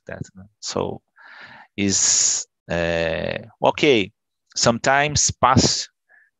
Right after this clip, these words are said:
pass during a while, and okay, you fight a lot, you argue a lot. Okay, that's okay. I, I understood. But how about your purpose? Huh? You do like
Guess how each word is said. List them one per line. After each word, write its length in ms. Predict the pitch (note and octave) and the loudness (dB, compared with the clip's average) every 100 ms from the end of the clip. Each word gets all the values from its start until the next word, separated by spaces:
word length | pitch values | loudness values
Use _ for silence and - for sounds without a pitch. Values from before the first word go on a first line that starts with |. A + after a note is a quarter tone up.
| _ | _
pass 400 | B2 B2 - - - - | 2 4 2 -2 -6 -4
during 400 | A2+ A#2 G#2 - - | -2 -2 -6 -6 2
a 120 | G#2+ | 6
while, 520 | G#2 G#2+ B2 C#3+ E3 _ _ _ _ _ _ - | 8 6 6 4 2 _ _ _ _ _ _ -8
and 180 | B2+ | -2
okay, 520 | B2 F3+ A3+ F#3+ A2+ G2 | 0 0 2 2 0 -6
you 240 | A2 B2+ | -4 -2
fight 500 | C#3 - - C#3+ D#3+ - | -2 -4 -2 0 0 0
a 100 | D3+ | 0
lot, 400 | C#3 C3 - - | 2 0 0 -4
you 220 | A#2+ A#2 | -2 0
argue 440 | C3 E3+ D#3 D#3+ | 2 0 0 2
a 80 | D3 | 2
lot. 440 | C3 C3+ B2+ - - - _ _ _ _ | 4 4 2 0 -10 -20 _ _ _ _
Okay, 480 | B2+ - C3 G#2+ G2+ _ | -12 -4 -4 -4 -8 _
that's 280 | G2+ A2 - | -6 -4 -4
okay. 380 | C#3+ - G#2 G2+ | -4 -2 -2 0
I, 140 | G#2+ - | 0 -2
I 160 | A2 | -2
understood. 680 | A2+ B2 C3+ - - C3 G2+ - _ _ - | -2 -2 -2 -4 2 2 2 -6 _ _ 0
But 240 | C#3+ - - - - | 2 2 -8 -14 -4
how 140 | F3+ | 0
about 380 | A#3 G#3 F3+ - | 2 4 2 2
your 160 | D#3+ D3 - | 0 0 2
purpose? 640 | D3 B2+ - F#2+ - - - | 2 2 -2 -10 -10 -14 -10
Huh? 200 | A2+ C3+ - _ _ _ - _ _ _ _ - | -10 -10 -14 _ _ _ -20 _ _ _ _ -4
You 160 | C#3 | -4
do 160 | B2 B2 | 0 2
like 160 | C3 | 4